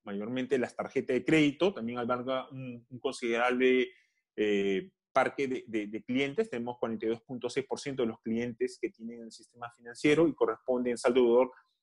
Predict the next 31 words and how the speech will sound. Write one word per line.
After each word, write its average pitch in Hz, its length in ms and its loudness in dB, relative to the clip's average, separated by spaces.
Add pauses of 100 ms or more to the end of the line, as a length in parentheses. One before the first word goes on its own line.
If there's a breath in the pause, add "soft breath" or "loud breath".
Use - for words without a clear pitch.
(140)
el 117 120 2
seis 139 160 4
punto 135 340 2
dos 135 200 4
por 123 120 0
ciento. 135 400 0 (440)
Sobre 135 260 2
esto 170 160 0
también 147 260 -2
vemos 151 320 -2
una 156 240 -4
caída 135 640 0
porque 123 480 0
en 117 340 -6
los 117 220 -6
estudios 143 420 2
que, 120 320 4
que 113 600 0 (340)
publicados 135 720 4
en, 117 160 -8
también 120 340 -8
el, 127 200 -8
en, 107 640 -8
en 113 140 -2
el 107 100 -2
B 131 140 4
C 143 160 2
R 147 220 2
vemos 123 400 -6
una 131 180 -4
caída 131 580 0